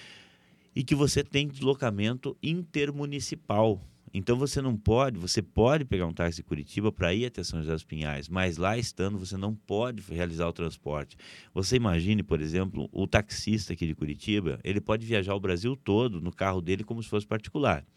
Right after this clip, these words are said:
Vamos dizer que ele resolve ir até Fortaleza, daí na primeira semana acabou o dinheiro, já conhece a cidade, certo? Ele resolve fazer transporte de pessoas pra continuar passeando mais um pouquinho. Ele não pode fazer isso porque ele não é credenciado por aquele município.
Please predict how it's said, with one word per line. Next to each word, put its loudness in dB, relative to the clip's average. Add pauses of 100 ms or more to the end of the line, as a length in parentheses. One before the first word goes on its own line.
(340)
Vamos 0
dizer 0
que -8
ele 0
resolve -2
ir -2
até -4
Fortaleza, 0
daí -2
na -4
primeira -2
semana -4
acabou 0
o 4
dinheiro, 0 (200)
já -2
conhece -2
a -4
cidade, 0
certo? -2 (320)
Ele 0
resolve 2
fazer -2
transporte -2
de -8
pessoas 2 (200)
pra -2 (140)
continuar 0 (120)
passeando 0
mais -2
um -2
pouquinho. -4 (380)
Ele -2
não 0
pode 2
fazer 0
isso 0
porque -6
ele -2
não -2
é 0
credenciado -6
por -4
aquele -6
município. -2